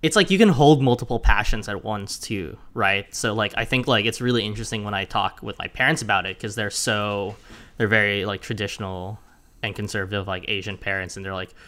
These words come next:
"Oh, like, don't mention that you're, like, a video gamer," you know? And it's, like, really interesting because, like, to me, it's like I'm showing them that, like,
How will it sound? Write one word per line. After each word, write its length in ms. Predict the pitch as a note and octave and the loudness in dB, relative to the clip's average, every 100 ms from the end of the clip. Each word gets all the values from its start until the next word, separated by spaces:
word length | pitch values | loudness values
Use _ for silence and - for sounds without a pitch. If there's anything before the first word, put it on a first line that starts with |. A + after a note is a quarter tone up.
| - - - | -20 -14 4
"Oh, 300 | B2+ A#2+ A2 | 6 8 6
like, 180 | G#2 G2+ A#2 | 4 0 4
don't 240 | C3+ C#3 | 6 6
mention 300 | B2 A#2 A2 | 4 2 0
that 120 | G2+ | -2
you're, 120 | G#2+ | -2
like, 180 | G2+ F#2 | -2 -4
a 60 | F#2+ | -4
video 340 | F#2+ G2 F#2+ | -2 0 -2
gamer," 480 | F#2 F2+ E2+ C#2 - - - | -4 -6 -8 -10 -12 -16 -10
you 100 | G#2+ | -6
know? 240 | G2 F#2+ | -4 -4
And 140 | - G#2+ | -6 -8
it's, 200 | G2+ A#2 | -8 -6
like, 120 | G#2+ | 0
really 280 | D3 D3 A#2+ | 4 6 6
interesting 400 | A2 A#2 A2 G2 | 4 -2 -4 -6
because, 260 | - G#2+ G2+ | -6 -6 -4
like, 140 | F#2+ | -6
to 100 | - | -4
me, 240 | A#2 D#3+ B2+ | 0 2 2
it's 200 | G#2 G#2 | 0 -6
like 180 | F#2+ - - - - _ - | -8 -14 -20 -20 -20 _ -6
I'm 100 | G#2 | -6
showing 520 | - A#2+ A#2+ A#2 A2 | 2 6 6 6 4
them 240 | G#2+ G2+ | 0 0
that, 160 | G2+ G2+ | -2 -2
like, 180 | G2+ | -4